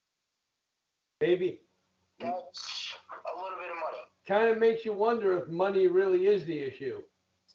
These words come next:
Speaker 1: I mean, six billion dollars.
Speaker 2: Just, just to, just to give you a, something to compare it to. The,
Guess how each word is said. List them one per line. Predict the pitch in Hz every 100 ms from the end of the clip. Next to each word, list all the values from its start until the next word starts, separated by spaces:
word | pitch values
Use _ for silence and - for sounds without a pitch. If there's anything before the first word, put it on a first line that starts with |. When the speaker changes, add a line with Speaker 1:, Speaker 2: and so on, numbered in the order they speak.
| _ _ _ _ _ _ _ _ _ _ _ _ _ _ _ _ _ _ _ _ _ _ _ _ _ _
Speaker 1:
I | 151
mean, | 156 156 151 127 - _ _ _ _ _ _ _ _ _ _ _ _
six | 220 -
billion | 123 180 214 175 147
dollars. | 180 202 120 107
Speaker 2:
Just, | -
just | 226 -
to, | 240 220 - _ _ _ _ _ _ -
just | 196 202
to | 240
give | 226 226 220
you | 220 214 175 180
a, | 175 156 _ _ _
something | - 208 202 196
to | 190 180
compare | 185 - 214 185 131
it | -
to. | - - _ _ - - _ _ _ _ _ _ _ _ _ _ _ _
The, | 180 175 170